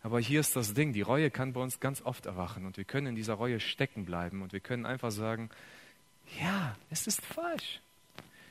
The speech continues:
Ich stehe immer noch vor diesem Graben und ich komme immer noch nicht weiter.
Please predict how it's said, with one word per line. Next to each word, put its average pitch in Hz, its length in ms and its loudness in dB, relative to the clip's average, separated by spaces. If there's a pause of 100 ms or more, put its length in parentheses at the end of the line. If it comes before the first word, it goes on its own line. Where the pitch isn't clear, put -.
(140)
Ich 185 180 4
stehe 302 320 4
immer 277 180 2
noch 262 180 4
vor 214 160 8
diesem 180 260 4
Graben 117 480 8
und 156 100 -4
ich 190 140 2
komme 226 220 8
immer 247 260 2
noch 220 180 6
nicht 196 220 0
weiter. 147 460 0